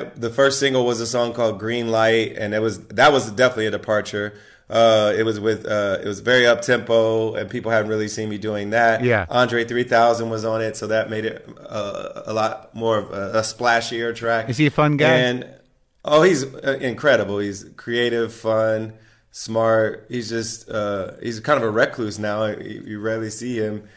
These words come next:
Speaker 1: uh,
Speaker 2: Aren't we all right now?
Speaker 1: performing. Uh, well, no, but I mean, before this,
Speaker 2: <laughs> Oh,
Speaker 1: uh,
Speaker 2: yeah.
Speaker 1: like, we never performed, uh, Green Light live ever.
Speaker 2: Oh, really?
Speaker 1: Not once. And, uh,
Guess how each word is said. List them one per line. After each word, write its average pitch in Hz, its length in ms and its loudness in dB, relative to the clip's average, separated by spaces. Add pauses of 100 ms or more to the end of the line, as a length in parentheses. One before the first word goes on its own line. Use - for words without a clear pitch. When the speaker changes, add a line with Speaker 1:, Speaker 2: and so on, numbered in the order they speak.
(220)
Speaker 1:
uh, 113 260 2
Speaker 2:
Aren't 151 260 2
we 139 140 4
all 143 280 6
right 151 160 2
now? - 100 2 (100)
Speaker 1:
performing. 123 360 -4 (400)
Uh, 165 180 -2
well, 175 300 6
no, 143 320 8
but 127 120 2
I 127 100 4
mean, 135 120 0
before 127 420 4
this, 113 260 2
Speaker 2:
<laughs> - 20 0
Oh, 110 80 4
Speaker 1:
uh, 113 40 4
Speaker 2:
yeah. 104 140 0 (140)
Speaker 1:
like, 139 200 2
we 165 100 6
never 165 300 6
performed, 139 720 4
uh, 117 340 4
Green 123 260 -2
Light 123 260 4
live 113 300 6
ever. 110 180 2
Speaker 2:
Oh, 117 100 4
really? 113 260 2
Speaker 1:
Not 110 120 -2
once. 101 280 -8 (400)
And, 123 320 2
uh, 110 400 4